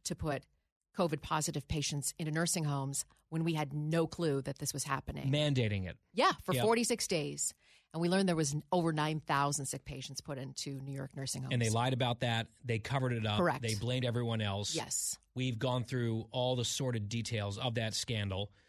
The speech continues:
Speaker 2: And at one time, I could go chapter and verse through all of it. The bottom line is they forced, knowingly,
Speaker 1: Yes.
Speaker 2: six seniors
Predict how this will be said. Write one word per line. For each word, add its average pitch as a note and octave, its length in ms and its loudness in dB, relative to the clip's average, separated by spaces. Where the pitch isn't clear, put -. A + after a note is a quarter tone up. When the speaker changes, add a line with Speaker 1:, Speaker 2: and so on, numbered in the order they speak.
Speaker 2:
And C3 300 -4
at C3+ 240 -4
one F3+ 200 0
time, D#3 220 0
I C3 120 0
could A2 180 -4
go B2+ 380 -2
chapter C3 340 -4
and A2 120 -4
verse A2+ 200 -2
through G#2+ 180 -4
all G#2+ 200 -2
of G2 80 -4
it. F#2+ 140 -8
The B2+ 60 -2
bottom D#3 340 2
line A2+ 280 0
is G2 400 -2
they C3 180 0
forced, - 760 -2
knowingly, B2+ 720 0
Speaker 1:
Yes. - 460 -2
Speaker 2:
six - 380 -2
seniors A2 580 -2